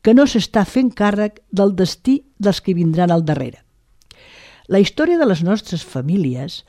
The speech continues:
mostra la contribució dels besavis, avis i pares que han afrontat esforços i fatigues enormes. Han deixat o van deixar els seus països i les seves famílies per emigrar lluny,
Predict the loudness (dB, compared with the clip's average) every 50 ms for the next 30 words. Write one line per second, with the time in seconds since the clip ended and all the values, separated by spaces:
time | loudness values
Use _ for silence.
0 | _ _ _ _ -4 0 2 2 0 0 -2 _ -4 -2 -2 -4 -4 -4 -2 -2
1 | -2 0 -2 -2 -2 -2 -2 -2 -2 -4 -4 -2 0 0 0 0 -4 _ _ _
2 | -8 -6 -4 -4 -4 -4 -6 -4 -2 -4 -2 -2 -4 -6 -6 -10 -14 -16 -18 _
3 | _ _ _ _ _ _ _ _ _ -4 -2 -2 -2 -2 -4 -6 -8 -10 -14 -18
4 | _ _ _ _ _ _ _ _ -6 -6 -4 0 0 0 0 -2 -4 -6 -8 -12
5 | -18 _ _ -20 -20 -20 -20 _ -6 -2 2 4 4 2 2 2 -2 -2 0 0
6 | -2 -2 0 -2 -4 -4 -6 -6 -4 -2 -2 -2 -4 -8 -8 -6 -6 -4 -4 -4
7 | -2 -2 0 0 0 -2 -2 -4 -4 -4 -6 -8 -10 -12 -14 -18 -20 -20 -20 _
8 | _ -20 _ -20 -20 -20 -20 -20 -20 _ _ _ _ -2 2 2 4 2 2 0
9 | 0 -2 0 -2 -4 -6 _ _ _ _ _ _ -10 -6 -4 -2 -2 -2 -2 -4
10 | -4 0 0 0 0 0 -2 -6 -10 -10 -8 -8 -6 -4 -4 -4 -4 -6 -8 -8
11 | -8 -8 -8 -6 -4 -4 -4 -4 -4 -6 -6 -6 -8 -12 -10 -8 -6 -4 -2 0
12 | 0 0 -2 -4 -4 -4 -2 0 0 -2 -2 -2 0 0 0 0 0 0 -2 -2
13 | -4 -8